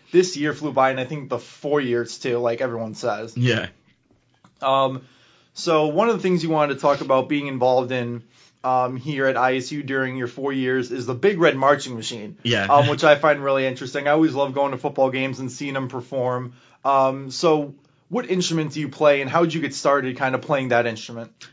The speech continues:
Speaker 2: So originally, I, um, went to Harper College, so I did my associates for two years there, and I transferred here as a junior.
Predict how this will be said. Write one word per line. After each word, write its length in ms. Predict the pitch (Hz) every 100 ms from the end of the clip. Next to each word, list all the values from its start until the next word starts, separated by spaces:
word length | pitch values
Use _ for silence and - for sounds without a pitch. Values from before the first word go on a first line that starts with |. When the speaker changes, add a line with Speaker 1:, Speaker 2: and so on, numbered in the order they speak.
| -
Speaker 2:
So 380 | - 131 127 123 123
originally, 640 | 131 139 160 156 151 -
I, 360 | 104 113 120 110 110 -
um, 440 | 92 90 82 - - 95
went 240 | 104 -
to 140 | - 98
Harper 220 | 101 95
College, 500 | - 92 98 101 - 95
so 160 | -
I 100 | 107
did 180 | 101 113
my 120 | 104
associates 640 | 101 - 92 - 98 92 -
for 180 | - 90
two 160 | 104
years 280 | 98 95 90
there, 200 | 90 87
and 160 | 90 87
I 60 |
transferred 440 | - 90 92 92 92
here 220 | - 87
as 140 | 90
a 80 | 85
junior. 420 | 95 95 98 117